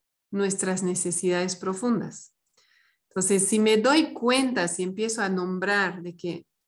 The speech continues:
ah, eso me da paz, ¿no? Cuando las cosas salen como pl-, están planeadas, eso me da paz.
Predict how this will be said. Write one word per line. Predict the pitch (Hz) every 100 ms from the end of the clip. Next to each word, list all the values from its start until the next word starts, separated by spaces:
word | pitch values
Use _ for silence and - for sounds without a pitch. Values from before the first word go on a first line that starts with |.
| _ -
ah, | 202 208 -
eso | 233 233 226
me | 202
da | 190 196 196
paz, | 214 190 160 - - _
¿no? | 180 226
Cuando | 208 185 180
las | 185 -
cosas | 226 226 214
salen | 226 214 214 220 214
como | 190 180 175
pl-, | 175 - -
están | 180 190 202
planeadas, | 196 170 165 175 220 226
eso | 208 214
me | 190 180
da | 180 175
paz. | - 175 165 - -